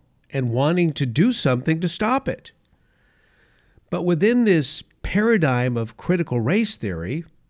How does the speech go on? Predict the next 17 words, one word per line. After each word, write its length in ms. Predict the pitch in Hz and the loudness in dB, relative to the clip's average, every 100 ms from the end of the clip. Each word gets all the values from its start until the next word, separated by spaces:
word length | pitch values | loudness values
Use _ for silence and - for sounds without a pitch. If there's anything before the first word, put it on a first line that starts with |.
| _ | _
that's 240 | 165 180 | -6 -2
not 160 | 135 117 | -4 -4
possible. 520 | 101 101 - 78 - - _ _ _ _ _ _ _ _ | -6 -8 -10 -14 -18 -20 _ _ _ _ _ _ _ _
You 180 | 117 120 | -4 0
either 360 | 131 123 123 123 | 0 2 0 -2
resist 920 | 110 110 104 95 117 180 - - - _ _ _ _ _ _ _ _ | -2 -2 -2 0 0 0 -4 -12 -18 _ _ _ _ _ _ _ _
the 480 | - 120 117 117 123 - _ | -6 -2 0 -2 -4 -8 _
hegemonic 600 | 101 131 127 123 123 127 127 | -4 0 0 0 0 -2 -2
white 320 | 113 123 143 | 0 0 -2
supremacist 760 | - 127 - 127 113 - 101 | -6 -8 -2 -2 -2 -4 -6
power 320 | - 127 123 | -2 0 0
structure, 500 | 110 - 120 117 147 | 0 -2 -4 -4 -4
which 260 | 135 120 - | -2 -4 -4
includes 600 | 120 107 127 139 127 - | -6 -2 0 0 -2 -6
Western 400 | 107 113 - 123 | -4 -4 -2 -4
civilization 720 | 107 117 113 104 110 110 113 | -2 -4 -2 -2 -2 -2 -4
classes 680 | 104 110 107 95 123 180 - | -6 -4 -4 -4 -6 -8 -12